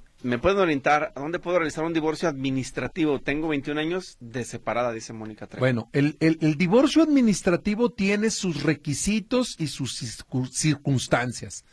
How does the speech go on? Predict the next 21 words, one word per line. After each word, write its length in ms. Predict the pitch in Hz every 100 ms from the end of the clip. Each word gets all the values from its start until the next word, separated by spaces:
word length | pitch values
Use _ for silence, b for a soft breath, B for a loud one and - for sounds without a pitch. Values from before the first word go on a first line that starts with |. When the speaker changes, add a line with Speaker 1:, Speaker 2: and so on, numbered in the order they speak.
| b b b b
Speaker 2:
La 180 | 156 156
pregunta, 600 | 160 160 214 202 202 - -
respuesta, 720 | 120 - 143 123 - 110 -
ante 360 | 156 160 139 156
el 80 | 151
oficial 440 | 139 143 180 214
de 80 | 214
registro 460 | 165 120 180 -
civil 320 | 160 147 160 180
donde 240 | 190 156
se 180 | - 123
casó. 400 | 110 - 117 92 _ _ _
Ahí, 420 | 104 110 139 120 - _ _
ahí 220 | 110 139
va 240 | 175 185 220
y 140 | 165
hace 180 | 147 160
un 80 | 151
trámite 400 | 143 147 147 160
administrativo, 760 | 175 175 - 196 254 254 139 b b b
pero 400 | 175 185 214 -